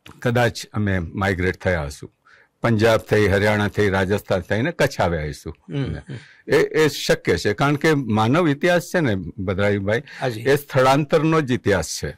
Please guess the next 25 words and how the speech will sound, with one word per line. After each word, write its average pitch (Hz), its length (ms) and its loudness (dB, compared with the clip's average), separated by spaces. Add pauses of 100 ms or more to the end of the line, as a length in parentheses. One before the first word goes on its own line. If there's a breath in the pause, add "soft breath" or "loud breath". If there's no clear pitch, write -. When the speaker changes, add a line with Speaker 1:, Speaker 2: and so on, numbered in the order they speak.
(120)
Speaker 2:
બહુ 143 120 0
સાચું 127 380 -10
છે. - 140 -20 (300)
વાહ. - 120 -6 (760)
Speaker 1:
તો 147 240 0
એમાં 151 340 2
મને 143 220 4
પછી 143 680 0 (340)
આ 117 60 0
ઘગ્ગર 107 420 2
નદીમાંથી 113 500 0
મને 117 240 2
થોડું 117 300 0
લાગ્યું, 107 280 0
બધા 151 240 2
ગંગા 131 600 0
સમજે 95 360 0
છે, - 180 -6 (380 loud breath)
પણ 131 280 -2
ઘગ્ગરમાંથી 127 960 2 (220)
લાગ્યું 104 340 0
કદાચ 107 360 0 (300 loud breath)
હરિયાણામાં 151 640 2
ગંગર 98 280 0
છે. - 260 -12